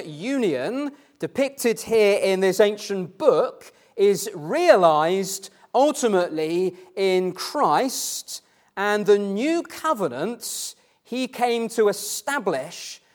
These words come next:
as he shed his blood for sinners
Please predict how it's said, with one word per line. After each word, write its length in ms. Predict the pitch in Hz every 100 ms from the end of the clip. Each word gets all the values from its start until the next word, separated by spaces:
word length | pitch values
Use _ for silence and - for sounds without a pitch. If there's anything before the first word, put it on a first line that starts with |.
| _ -
as 300 | 185 190 190
he 140 | 185
shed 540 | 180 - - 240 240 - - _ _
his 340 | 208 196 147
blood 460 | - 185 254 302 -
for 260 | - 156
sinners 840 | 131 - 170 156 151 135 - -